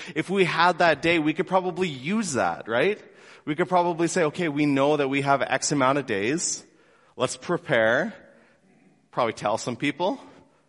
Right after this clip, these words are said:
"Jesus is coming back at this exact time, at this exact hour."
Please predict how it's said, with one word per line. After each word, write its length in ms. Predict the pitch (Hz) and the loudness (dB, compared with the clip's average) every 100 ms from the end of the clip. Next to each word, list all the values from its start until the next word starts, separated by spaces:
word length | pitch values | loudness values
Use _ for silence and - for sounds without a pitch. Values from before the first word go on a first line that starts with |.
| _ _ _ | _ _ _
"Jesus 320 | - 135 127 131 | -6 -4 -4 -6
is 160 | 120 | -8
coming 300 | - 139 123 | -6 -4 -2
back 320 | 107 113 135 | 0 0 -2
at 200 | 127 98 | -6 -6
this 240 | 123 135 143 | -4 -4 -4
exact 420 | 120 120 120 - | -4 -2 -2 -4
time, 260 | 123 123 117 | -6 -4 -6
at 100 | 95 | -6
this 240 | 120 - | -8 -8
exact 500 | 120 104 107 117 113 | -10 -6 -6 -6 -6
hour." 480 | 101 101 117 139 | -6 -6 -8 -12